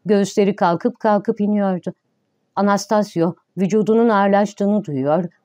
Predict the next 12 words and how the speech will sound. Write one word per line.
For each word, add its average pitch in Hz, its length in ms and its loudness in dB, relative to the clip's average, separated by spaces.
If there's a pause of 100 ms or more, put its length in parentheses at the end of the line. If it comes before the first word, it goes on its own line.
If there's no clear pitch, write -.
(100)
uzuvlarını 226 600 2
saran 180 560 0
soğuk 254 400 -2
bir 269 100 -2
karıncalanmadan 202 960 2
rahatsız 214 460 -2
oluyordu. 147 580 -6 (2000)
Kadın 220 480 2
başını 185 420 2
sağ 160 340 2
omzuna 139 420 -2
dayamıştı. 147 640 -4